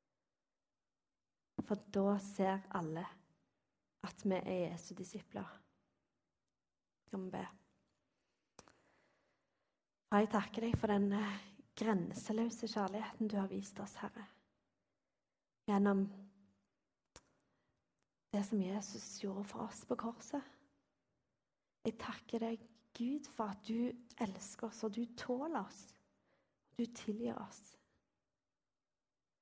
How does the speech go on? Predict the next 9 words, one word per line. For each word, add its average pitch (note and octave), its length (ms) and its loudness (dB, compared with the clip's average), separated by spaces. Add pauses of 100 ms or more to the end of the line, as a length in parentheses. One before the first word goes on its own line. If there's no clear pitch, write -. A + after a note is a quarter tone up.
(300)
Og B3+ 100 6
jeg B3 60 2
takker - 340 0
deg B3+ 120 8
for A#3+ 200 -2
at - 120 -6
du A3 200 0
gir B3+ 400 6
oss - 360 -2